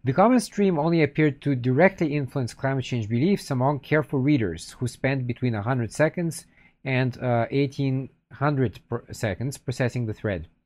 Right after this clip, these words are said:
But the comments were found to indirectly influence climate change beliefs by altering the participants' view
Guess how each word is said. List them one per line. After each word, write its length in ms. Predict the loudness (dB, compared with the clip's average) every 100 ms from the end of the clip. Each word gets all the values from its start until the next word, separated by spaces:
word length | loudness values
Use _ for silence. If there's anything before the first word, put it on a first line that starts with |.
| -20 -20 -20 _ _
But 280 | -4 0 0
the 60 | -2
comments 540 | -8 -2 2 2 0
were 80 | -2
found 300 | 0 0 0
to 180 | -4 -4
indirectly 760 | -2 2 2 2 0 0 0 _ _ _ _ _
influence 580 | -6 -4 -2 -2 -2 -6
climate 360 | -12 -2 -2 0
change 180 | -4 -2
beliefs 260 | 0 0
by 140 | -2 0
altering 460 | 2 2 2 -4
the 60 | -4
participants' 520 | -2 -4 -6 -8 -8
view 340 | 0 2 2